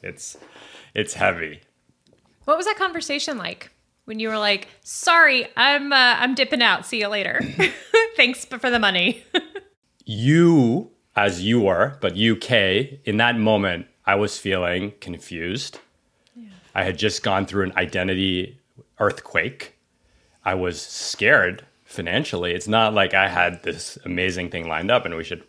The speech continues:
Speaker 1: talk about what you may or may not have lined up on the other side. And,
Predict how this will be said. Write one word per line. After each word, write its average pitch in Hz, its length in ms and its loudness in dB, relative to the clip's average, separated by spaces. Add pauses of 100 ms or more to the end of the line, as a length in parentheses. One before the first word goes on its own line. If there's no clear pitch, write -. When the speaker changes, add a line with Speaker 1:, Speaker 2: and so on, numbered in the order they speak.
(120)
Speaker 1:
talk 92 180 0
about 87 160 0
what 87 140 -4
you 127 380 2
may 101 280 4
or 92 80 2
may 87 140 -4
not 85 160 -6
have 85 160 -6
lined 82 240 -4
up 87 140 -10
on 85 60 -10
the 85 80 -10
other 82 140 -10
side. 180 480 2 (840)
And, 117 800 4